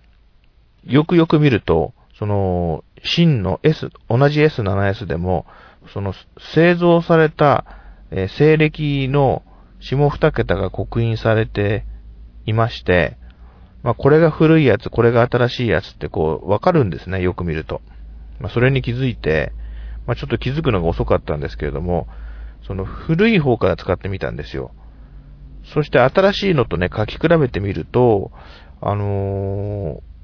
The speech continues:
ー、まあ、気のせいかもしれないんですけども、古い方が、その、インクの質が、こう、水分が飛ぶのかどうかわかんないんですけど、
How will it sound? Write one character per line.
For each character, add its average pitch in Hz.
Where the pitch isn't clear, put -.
ー、 104
ま 139
あ、 139
気 143
の 147
せ 165
い 156
か 127
も 113
し 117
れ 113
な 117
い 117
ん 113
で 104
す -
け 98
ど 92
も、 101
古 165
い 170
方 117
が、 95
そ 95
の、 90
イ 139
ン 175
ク -
の 160
質 -
が、 151
こ 107
う、 -
水 196
分 127
が 95
飛 131
ぶ 175
の 156
か 104
ど 107
う 104
か 87
わ 85
か 117
ん 120
な 95
い 82
ん 78
で 85
す -
け 80
ど、 90